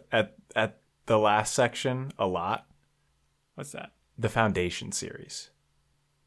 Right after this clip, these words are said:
Speaker 2: Mm.
Speaker 1: This Earthseed idea reminds me so much of, like, the Harry Seldon, you know, everything here is dying and we need to, like,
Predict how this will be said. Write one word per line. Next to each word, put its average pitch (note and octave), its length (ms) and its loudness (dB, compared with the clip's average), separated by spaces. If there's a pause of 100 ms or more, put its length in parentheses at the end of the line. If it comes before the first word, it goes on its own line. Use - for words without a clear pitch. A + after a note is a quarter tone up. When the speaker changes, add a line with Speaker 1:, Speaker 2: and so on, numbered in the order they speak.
(180)
Speaker 2:
Mm. A#2+ 400 -4
Speaker 1:
This C3 220 2
Earthseed C#3 760 2
idea A#2 880 4 (380)
reminds A#2+ 420 6
me B2+ 360 2
so A2+ 360 8
much G#2 280 4
of, G#2+ 100 0
like, G2+ 180 4
the G#2 100 0
Harry G2 300 2
Seldon, F#2 760 0 (340)
you G2 100 -6
know, E2 300 -4
everything A2 380 0
here G#2 200 2
is G2 140 2
dying F#2 680 0 (600)
and F2 480 -4 (120)
we F#2+ 200 -4
need F2+ 260 -6
to, A2+ 120 -4
like, E2+ 420 -6